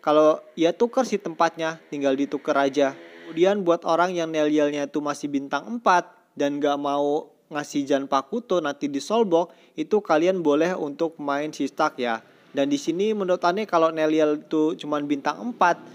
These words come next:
kemudian kalian pingin main si stack, Nelielnya itu taruh di asis aja ya. Karena Neliel bintang empat itu geli-geli sih, sumpah sih. Jadi nanti si stacknya tuh kalian bintang limain,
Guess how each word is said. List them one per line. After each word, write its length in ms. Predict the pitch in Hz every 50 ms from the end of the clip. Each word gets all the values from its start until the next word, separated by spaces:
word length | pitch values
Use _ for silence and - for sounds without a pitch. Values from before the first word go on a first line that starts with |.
| - - - - - 160
kemudian 320 | 165 160 160 165 160 165
kalian 560 | 160 165 160 165 165 165 165 160 160 165 160 - -
pingin 320 | 165 165 165 165 160 160 160 160
main 320 | 160 156 156 156 156 156
si 160 | - 240 262
stack, 320 | - - 190 175 170 - - - - - - 180
Nelielnya 560 | 170 175 180 180 185 185 180 180 180 175 175
itu 320 | 180 247 247 247 240 233 - -
taruh 320 | 196 175 170 170 175 185
di 160 | 175 156 160
asis 320 | 156 165 - 180 175 - 208
aja 240 | 226 226 214 226 180
ya. 160 | 151 143 151 - - - - - _
Karena 400 | _ - 151 151 165 185 196 202
Neliel 400 | 196 185 170 160 165 160 160 156
bintang 480 | 151 151 147 147 147 147 147 151 151 -
empat 240 | 151 151 - 156 147
itu 400 | - 220 214 208 208 208 - - - - -
geli-geli 640 | 156 135 139 135 135 127 123 127 139 143 143 165 170
sih, 160 | 165 147 131
sumpah 400 | - 135 123 123 120 139 131 131
sih. 240 | - - 120 117 113 - _ _ _ _ _ _ _ _ _ _
Jadi 480 | _ 123 123 139 151 175 180 185 190 196 - - - _ _ _ _ _ _ _ -
nanti 340 | 143 143 139 - 180 175
si 140 | - 160 151
stacknya 400 | 135 - - 151 143 - 143 143
tuh 160 | - - 175
kalian 400 | 170 - 147 139 143 139 139 139
bintang 260 | 135 131 131 139 135 135 135
limain, 480 | 131 131 127 127 143 160 185 226 240